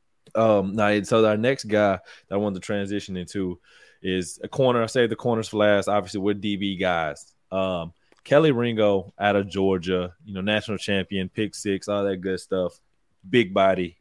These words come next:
six two, two oh five, track background, you know, state champ in Arizona, played at a powerhouse in Arizona High School, big time prospect. What were some things that you saw out of him from watching film,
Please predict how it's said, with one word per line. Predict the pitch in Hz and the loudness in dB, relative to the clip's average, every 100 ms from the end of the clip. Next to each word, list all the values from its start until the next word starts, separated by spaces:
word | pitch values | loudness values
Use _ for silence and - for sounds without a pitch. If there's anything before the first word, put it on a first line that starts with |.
| - | -12
six | - 101 | -8 -8
two, | - 110 101 | -8 -8 -8
two | - 107 | -4 -2
oh | 101 | -2
five, | - 95 95 95 92 _ - - _ _ | -2 -2 0 -2 -4 _ -20 -20 _ _
track | - 117 92 92 | -4 0 0 0
background, | 101 90 95 95 95 92 90 90 _ _ _ | 0 0 0 0 0 -2 -4 -8 _ _ _
you | 98 | -12
know, | 95 92 90 | -6 -4 -4
state | 90 104 98 | -6 -6 -6
champ | 107 101 | -6 -6
in | 101 | -4
Arizona, | 98 95 92 92 90 | -2 -2 -2 -4 -6
played | - 101 | -4 -4
at | 98 | -4
a | |
powerhouse | 85 98 95 95 92 101 | -2 -2 0 -2 -4 -6
in | 82 92 | -6 -4
Arizona | 92 92 90 90 | -4 -4 -4 -4
High | 87 90 | -4 -6
School, | 87 90 85 | -8 -10 -6
big | 98 95 | -6 -6
time | 98 92 | -4 -6
prospect. | - 85 - 85 73 - - - _ | -4 -4 -4 -8 -10 -14 -20 -20 _
What | - 120 | 0 2
were | 151 | 2
some | - 117 | 0 -2
things | 127 117 | -2 -2
that | 92 - | -4 -6
you | 120 | -4
saw | 123 123 110 | -2 2 4
out | 104 90 | 4 0
of | - | -4
him | 107 98 92 82 - _ | -4 -2 -2 -6 -14 _
from | - 98 | -10 -4
watching | 95 95 95 85 | -2 -2 -6 -8
film, | - 92 85 80 | -6 -4 -4 -8